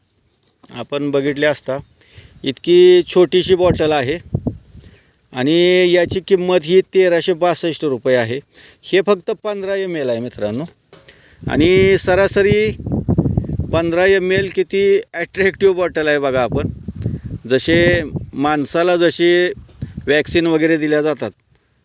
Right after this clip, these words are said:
त्याप्रमाणे शेती बघा, शेती ॲक्च्युली करायची म्हटली तर आपण बघू शकताय किती अभ्यासाची आणि किती अवघड गोष्ट झालेली आहे.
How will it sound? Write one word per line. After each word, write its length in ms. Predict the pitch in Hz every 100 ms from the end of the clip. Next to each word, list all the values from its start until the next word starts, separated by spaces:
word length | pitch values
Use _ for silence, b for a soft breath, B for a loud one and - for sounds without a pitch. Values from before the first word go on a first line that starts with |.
| _ _ - - -
त्याप्रमाणे 680 | 165 165 180 180 185 196
शेती 400 | 190 196 185 185
बघा, 240 | 175 165 143
शेती 440 | - 175 - 190 196
ॲक्च्युली 480 | 175 185 185 190
करायची 420 | 180 175 175 170 175
म्हटली 400 | 185 - - - - - - - - - - - - - - - -
तर 120 | 147
आपण 300 | 156 127 165
बघू 220 | 160 165
शकताय 440 | 165 180 170 151 151 -
किती 400 | 165 202 214 208 - - - -
अभ्यासाची 600 | - - 196 202 202 -
आणि 180 | - -
किती 120 | 208
अवघड 340 | 196 - -
गोष्ट 320 | - 175 - 170
झालेली 380 | 165 131 127
आहे. 120 | 135